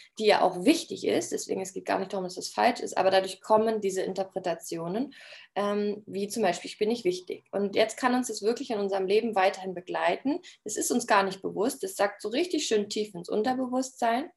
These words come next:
Und dann gibt's Situationen, wo wir immer wieder das Gefühl haben, wir sind nicht wichtig. Und eigentlich ist es nie die Situation an sich, sondern diese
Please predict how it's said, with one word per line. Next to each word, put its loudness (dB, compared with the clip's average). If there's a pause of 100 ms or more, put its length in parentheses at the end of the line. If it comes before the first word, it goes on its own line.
(360)
Und 2
dann 6
gibt's 2
Situationen, 0 (260)
wo 2
wir 4
immer 6
wieder 6
das 2
Gefühl -6
haben, -4
wir -12
sind -2
nicht -10
wichtig. -2 (280)
Und 0
eigentlich 6
ist 4
es -4
nie 6
die 0
Situation 4
an -2
sich, 0
sondern -2
diese -2